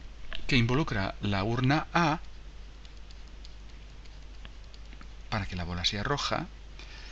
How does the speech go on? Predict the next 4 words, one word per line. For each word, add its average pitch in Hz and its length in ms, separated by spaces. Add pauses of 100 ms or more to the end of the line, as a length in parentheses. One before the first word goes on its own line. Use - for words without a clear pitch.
(2500)
y 160 280 (240)
la 127 140
probabilidad 95 680
total, 180 520